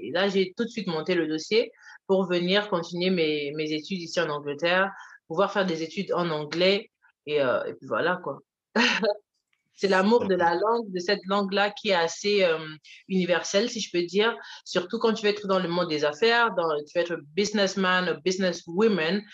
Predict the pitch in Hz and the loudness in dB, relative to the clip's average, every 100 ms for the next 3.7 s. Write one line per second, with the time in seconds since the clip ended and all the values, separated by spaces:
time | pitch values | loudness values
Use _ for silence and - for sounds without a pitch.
0 | - - - 185 185 190 - 185 175 151 | -18 -20 -6 -4 -2 -4 -2 0 2 2
1 | 156 160 139 - 165 170 214 196 226 202 | -2 -6 -6 -2 -2 2 2 4 2 4
2 | 226 247 240 233 226 226 226 214 240 285 | 2 4 4 6 4 4 2 2 4 2
3 | 294 _ - 403 349 - 240 | 2 _ -8 -6 -4 2 2